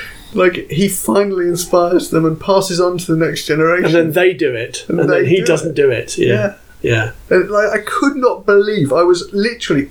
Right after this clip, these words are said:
Speaker 1: open mouthed.
Speaker 2: So it's kind of like a, um, a pride, uh, not pride thing, an ego trip
Speaker 1: Yeah,
Speaker 2: for
Speaker 1: it's,
Speaker 2: Tom
Speaker 1: it's
Speaker 2: Cruise.
Speaker 1: just the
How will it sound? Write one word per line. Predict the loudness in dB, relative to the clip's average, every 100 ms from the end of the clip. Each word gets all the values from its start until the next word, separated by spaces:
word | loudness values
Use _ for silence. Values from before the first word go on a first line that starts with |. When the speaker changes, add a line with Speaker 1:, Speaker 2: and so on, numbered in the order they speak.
| 0
Speaker 1:
open | 0 0 -6 -2
mouthed. | 0 0 0 0
Speaker 2:
So | 2 2
it's | 4
kind | 2
of | 4
like | 2 2
a, | 2 4 4
um, | 2 0 -6 -12 -20 -20 -20 -12 -8
a |
pride, | -4 0 2 0 -2 -2
uh, | 2 2 0 0
not | -2 -2
pride | -2 -2 -2
thing, | -2 -2 -4 -8 -18 -20 -20 -6 0
an | 2
ego | 2 0
trip | -2 -4 -4 -6 -2
Speaker 1:
Yeah, | 0 0 -2
Speaker 2:
for | 0
Speaker 1:
it's, | 2
Speaker 2:
Tom | 2
Speaker 1:
it's | 2
Speaker 2:
Cruise. | 2 2
Speaker 1:
just | 0
the | 0 0 -4